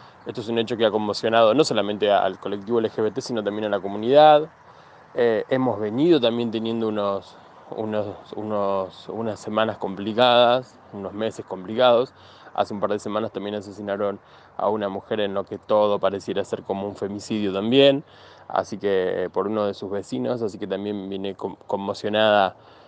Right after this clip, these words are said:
la localidad en estos días por, eh, por, eh, por estos sucesos que vienen con, <laughs> no sé, vienen como a, a irrumpir en la tranquilidad de lo que es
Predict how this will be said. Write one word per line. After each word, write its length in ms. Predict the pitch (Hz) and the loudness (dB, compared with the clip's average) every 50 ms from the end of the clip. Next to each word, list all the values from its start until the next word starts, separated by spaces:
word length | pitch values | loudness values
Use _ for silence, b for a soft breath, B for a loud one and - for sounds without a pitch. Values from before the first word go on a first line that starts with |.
| B B | B B
la 140 | - 98 98 | -4 -2 -2
localidad 420 | 101 98 101 98 95 98 101 104 | -2 0 -2 -2 -2 0 2 2
en 100 | 104 104 | 0 0
estos 220 | 98 - - 104 101 | -2 -4 -6 -4 -4
días 260 | 101 104 101 101 - | -2 0 0 0 0
por, 280 | - - 90 92 87 | 0 0 0 0 2
eh, 140 | 85 87 87 - - - _ b b b b b b b _ _ - | 0 -2 -4 -6 -10 -16 _ b b b b b b b _ _ -4
por, 240 | - 101 98 95 92 | -2 -2 0 0 -2
eh, 100 | 85 - - - - - - 110 - | -4 -6 -6 -8 -12 -14 -18 -14 -8
por 200 | - 104 90 92 | -4 -2 -2 -2
estos 240 | 98 - - 107 - | -4 -6 -6 -8 -10
sucesos 420 | - - 107 - 117 104 - 120 | -8 -10 -10 -8 -8 -6 -6 -8
que 120 | - - 104 | -6 -4 -4
vienen 320 | 98 101 101 101 101 101 | -4 -2 -2 -2 -4 -4
con, 380 | - - 85 90 87 87 90 90 - - - | -4 -6 -6 -6 -6 -8 -10 -10 -10 -10 -10
<laughs> 140 | - - - | -8 -6 -4
no 120 | 123 107 - | -4 -2 2
sé, 180 | - 110 101 | 2 2 4
vienen 240 | 104 107 107 107 110 | 4 2 0 0 -2
como 300 | - - 85 90 90 90 | -2 -4 -2 0 0 0
a, 140 | 87 90 - B B B B B B B - | 0 0 -2 B B B B B B B -2
a 160 | - 107 107 | 0 0 0
irrumpir 480 | 104 98 - - 104 104 107 - 123 117 | 0 -2 -8 -10 -10 -8 -4 0 2 4
en 140 | 117 107 98 | 4 4 2
la 80 | 92 92 | 0 -2
tranquilidad 580 | 87 98 101 95 - - 104 104 107 107 107 | -4 -4 -6 -6 -8 -8 -4 0 2 4 4
de 80 | 104 104 | 4 2
lo 120 | 101 104 | 0 -4
que 120 | 107 107 107 | -4 -6 -6
es 140 | 101 - - | -6 -8 -12